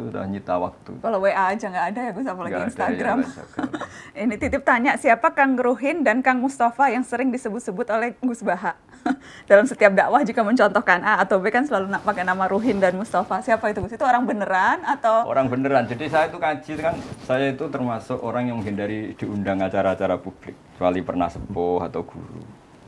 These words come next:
Speaker 1: Sehingga sebenarnya ngaji saya itu hanya istiqomah di Jogja sama di rumah. Nah, dulu kan saya kerja di uipres, tapi sambil ngaji.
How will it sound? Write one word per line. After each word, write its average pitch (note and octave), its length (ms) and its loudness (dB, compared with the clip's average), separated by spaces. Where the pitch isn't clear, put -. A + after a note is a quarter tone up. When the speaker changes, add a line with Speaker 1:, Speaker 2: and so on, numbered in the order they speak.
Speaker 1:
Sehingga G#2 160 -4
sebenarnya C3+ 400 4
ngaji B2+ 140 -6
saya B2 180 4
itu C3 160 -2
hanya A#2 160 0
istiqomah G#2+ 560 -4
di G2+ 80 -12
Jogja A2+ 400 -8
sama G2+ 160 -6
di G2 160 -12
rumah. F2+ 320 -10
Nah, E2 180 -12
dulu G2+ 320 -6
kan G#2+ 80 0
saya G2 640 0
kerja G2+ 420 -2
di F#2 100 -8
uipres, F2+ 720 -2
tapi G2 320 -8
sambil F#2+ 480 -4
ngaji. E2 480 -10